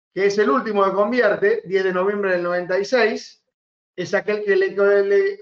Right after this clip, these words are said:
con el cual abre el marcador nuevamente de cabeza. Tras el centro, allí llega el hombre de Canelones,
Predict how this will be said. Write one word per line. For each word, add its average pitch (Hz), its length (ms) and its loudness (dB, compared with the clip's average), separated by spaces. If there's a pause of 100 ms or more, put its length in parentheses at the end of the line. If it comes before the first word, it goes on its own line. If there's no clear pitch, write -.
con 196 120 -2
el 180 80 -4
cual 220 260 0
abre 226 260 4
el 202 60 0
marcador 196 680 2
nuevamente 233 720 2
de 226 100 2
cabeza. 196 640 0 (1160)
Tras 151 240 -12
el 175 140 -6
centro, 262 640 0
allí 151 240 -6
llega 180 280 2
el 185 40 0
hombre 180 280 2
de 165 120 2
Canelones, 202 640 0